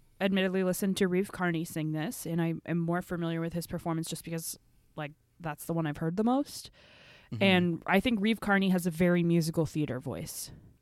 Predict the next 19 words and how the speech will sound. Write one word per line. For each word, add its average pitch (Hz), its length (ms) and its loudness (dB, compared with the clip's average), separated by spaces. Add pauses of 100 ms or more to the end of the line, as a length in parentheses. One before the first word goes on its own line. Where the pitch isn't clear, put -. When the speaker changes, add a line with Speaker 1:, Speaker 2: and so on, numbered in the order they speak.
(380)
Speaker 2:
Right. 117 380 -4
Speaker 1:
And 190 240 6
J. 208 140 4
Speaker 2:
Right. 202 60 6
Speaker 1:
Antonio 208 340 2
Rodriguez, 175 560 0 (160)
uh, 156 440 0 (460)
I - 140 -10
really, 247 220 -4
I - 220 -14
d-, - 100 -14 (1600)
now 196 180 4
I'm 233 80 2
not 202 160 2
sure 185 160 -2
if 165 100 -6
it 110 60 -8
was 160 120 -10
him. - 200 -12